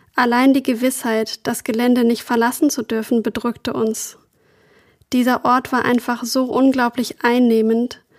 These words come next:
dass man ihn nur durch physisches Verlassen für ein paar Stunden entfliehen konnte,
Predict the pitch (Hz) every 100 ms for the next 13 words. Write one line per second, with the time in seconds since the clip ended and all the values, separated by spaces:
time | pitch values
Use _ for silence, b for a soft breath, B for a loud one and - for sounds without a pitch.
0 | b b b 247 - 247 - 254 247 247
1 | 254 269 262 247 - - - - 254 254
2 | 262 - - 233 226 240 262 240 - 233
3 | 226 - 233 - 254 240 240 233 - -
4 | 240 233 - 220 220 220 233